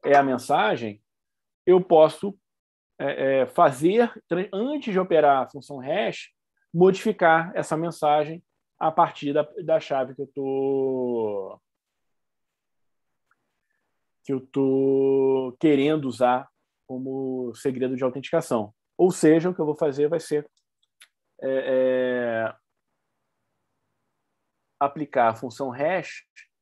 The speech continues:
numa função que depende de M, mas que também depende de K. E aí, concretamente, mesmo usando essa, o hash só tendo uma única entrada,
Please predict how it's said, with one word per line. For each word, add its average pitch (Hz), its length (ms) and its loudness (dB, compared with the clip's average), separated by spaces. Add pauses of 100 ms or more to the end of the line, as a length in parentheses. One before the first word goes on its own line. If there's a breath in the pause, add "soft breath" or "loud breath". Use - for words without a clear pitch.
(440)
numa 143 240 -6
função 156 600 -4 (680)
que 156 120 -8
depende 131 560 -4
de 147 160 -4
M, 160 520 -2
mas - 200 -8
que - 100 -20
também 143 260 -2
depende 147 540 -4 (180)
de 170 140 -8
K. 117 340 0 (720)
E 202 100 4
aí, 170 240 6
concretamente, 175 800 -2
mesmo 214 460 0
usando 156 340 -2
essa, 131 560 -2 (200)
o 131 80 -10
hash 127 280 -4
só 139 140 -4
tendo 139 260 -6
uma 143 140 -4
única 135 260 -6
entrada, 160 540 2